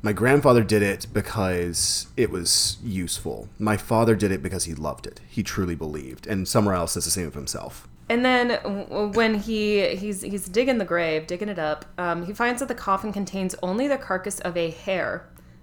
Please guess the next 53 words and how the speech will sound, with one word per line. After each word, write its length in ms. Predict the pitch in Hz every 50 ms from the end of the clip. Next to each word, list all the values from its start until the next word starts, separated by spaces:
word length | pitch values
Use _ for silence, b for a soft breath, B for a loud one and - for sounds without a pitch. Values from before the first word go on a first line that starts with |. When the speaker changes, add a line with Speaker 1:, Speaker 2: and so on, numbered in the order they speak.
| - -
Speaker 2:
Not 140 | 170 175 202
a 40 | 226
rabbit, 580 | 220 254 247 208 165 165 160 170 - - - - - - - - - - - - -
Speaker 1:
A 60 | 196
Speaker 2:
not 100 | 180 180
a 40 | 185
Speaker 1:
hare. 80 | 180 - 247 254 233
Speaker 2:
bunny, 240 | 214 196 185 180 185 - -
Speaker 1:
Not 120 | 226 127
a 20 | 139
Speaker 2:
but 80 | -
a 40 | -
Speaker 1:
silly 280 | - - - 156 147 139
Speaker 2:
hare. 160 | 113 92 85
Speaker 1:
rabbit, 400 | 85 95 87 78 73 - - - -
a 100 | - 85 - - -
hare. 160 | - - 101 190
Speaker 2:
A 20 |
hare. 480 | - - - 208 196 165 - - - - B B B B B B B B
Direct 380 | - 180 185 185 180 185 - -
quote. 380 | - 214 190 160 - - - B B B B B B -
Um, 260 | 214 214 208 202 202
<laughs> 80 | 196
and 180 | - 208 196 214
then 140 | 208 208 208
he 180 | 196 202 240
also 300 | 233 240 302 302 - 403
finds 320 | 392 - 302 294 294 285 269
the 120 | - 233
missing 340 | 208 196 196 196 - 220 214
harvest 460 | 185 165 180 175 170 180 175 - - -
photograph 520 | 175 175 202 214 202 160 87 92 - -
showing 380 | - - 190 180 175 180 175 165
Rowan 480 | 170 170 170 175 175 175 170 170 -
standing 480 | - - - 180 175 170 175 170 175 - -
amidst 420 | 170 170 170 170 170 170 - - - -
empty 300 | - 180 180 190 - 226
boxes. 640 | 214 180 175 165 170 - - - 175 170 170 170 170
The 120 | - 180 170
harvest 500 | - - 175 170 170 175 170 - - -
had 240 | - - 170 156
failed. 720 | - - - - 165 156 156 151 - - 53 50 - - - - -
Speaker 1:
Oh, 40 | 110
no. 720 | 113 113 117 131 147 143 139 139 135 135 131 127 127 127 127
Speaker 2:
Oh, 120 | - 214 214
no. 380 | 214 214 226 233 220 202 190 -
Speaker 1:
Yeah, 80 | 123 123
'cause 140 | 117 127
he 100 | 127 139
asks 260 | 120 117 127 135 - -
for, 120 | - 131 117
he's 140 | 110 101 -
like, 300 | 104 101 95 - -